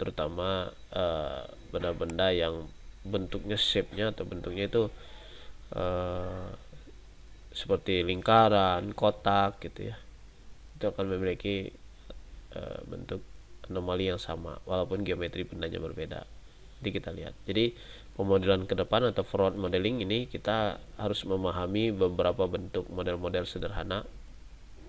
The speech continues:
Jadi dari model-model sederhana ini tebakan-tebakan awal kita nggak akan jauh dari kriteria. Misalnya kalau kita berada di daerah vulkanik ya pasti daerah-daerah intrusi ya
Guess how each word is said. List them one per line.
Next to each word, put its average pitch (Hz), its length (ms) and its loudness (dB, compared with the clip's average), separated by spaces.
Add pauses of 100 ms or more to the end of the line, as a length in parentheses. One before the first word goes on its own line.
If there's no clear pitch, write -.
(1000)
Jadi 98 160 4
dari 92 240 10
model-model 87 480 4
sederhana 92 420 4
ini 95 140 4
tebakan-tebakan 98 800 4
awal 92 240 4
kita 110 240 4
nggak 104 160 2
akan 98 160 0
jauh 104 320 8
dari 90 480 4
kriteria. 90 880 4
Misalnya 92 400 0
kalau 90 160 0
kita 90 400 2
berada 87 480 0
di 82 80 -4
daerah 80 360 -2 (360)
vulkanik 95 480 0
ya 85 400 0 (140)
pasti - 260 0
daerah-daerah 90 480 4
intrusi 98 540 2
ya - 20 0